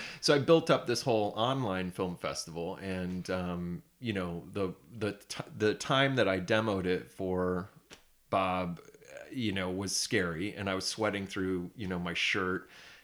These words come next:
It was, like, the first time that I was presenting some work that we had done, and I wanted him to be proud of it. And, um, so we were, you know, I was demonstrating it, and, and he was, he was into it. He really was curious about it. Um, and this was the first time that we had any,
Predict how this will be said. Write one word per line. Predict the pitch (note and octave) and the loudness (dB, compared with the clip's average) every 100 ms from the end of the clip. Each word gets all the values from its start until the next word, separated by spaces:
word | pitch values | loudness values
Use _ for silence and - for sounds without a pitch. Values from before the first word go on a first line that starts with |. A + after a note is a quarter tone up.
| - | -4
It | |
was, | G#2 A2+ | -2 2
like, | G2 | 0
the | A#2 | 0
first | G#2 A2+ - | 0 0 2
time | A2 G2+ | 0 2
that | F#2+ | 2
I | F#2 | 2
was | F#2 - | 0 -4
presenting | - A#2 G2+ F#2+ F#2+ | -4 -2 0 0 -2
some | F#2 F#2 | -4 -4
work | F2+ F#2 - | 0 0 0
that | F2+ | -4
we | F#2+ | -2
had | F#2 F2 | -2 -2
done, | F#2+ F2 F#2 | -4 -4 -2
and | A2+ | -2
I | |
wanted | B2 C#3+ D3+ B2 | 0 0 0 0
him | G2+ F#2+ | -2 -2
to | |
be | E2+ F2+ | -2 -4
proud | - G#2+ G#2 | 0 2 2
of | D#2 | 0
it. | D#2+ - - | -4 -6 -6
And, | F#2+ F#2 F#2 F2 | -4 -4 -4 -4
um, | F2+ F2 F2+ - - - - | -4 -4 -6 -10 -18 -12 0
so | C3 A2+ | 4 4
we | G#2+ A#2 | 4 4
were, | A2+ G#2 C3+ | 2 2 -2
you | A2+ | -2
know, | F#2+ | 0
I | |
was | G2 F#2 | -2 0
demonstrating | G2+ G#2 - G#2 F#2+ F#2+ | 0 0 -2 -2 -2 0
it, | F#2+ F#2+ | -2 -2
and, | F#2 F#2 F2+ | -2 -2 -4
and | - F#2 F#2 F2 | -6 -4 -4 -4
he | A2+ | -4
was, | G#2 G2+ - | -4 -6 -6
he | B2+ | -6
was | A#2 A2+ | -4 -4
into | - D#3 E3+ - E2 | 0 2 2 2 -2
it. | C#2 | -2
He | A2 | -2
really | G#2+ C3+ C3 | 0 2 2
was | A2 - | 0 -6
curious | - A#2+ G#2+ F#2 | -4 0 0 0
about | G2 E2+ E2 E2 | -4 -4 -2 -2
it. | E2 - - - - _ | -4 -6 -14 -20 -20 _
Um, | - G#2 F#2+ F#2 - - | -2 0 0 -4 -6 -8
and | A#2+ A2 | -2 2
this | C3 | 2
was | C#3+ | 2
the | A2+ | 2
first | - C#3 - | 2 2 2
time | A#2 | 0
that | G2+ | 0
we | F#2+ | 2
had | F#2+ | 2
any, | F#2 F#2 | 0 -2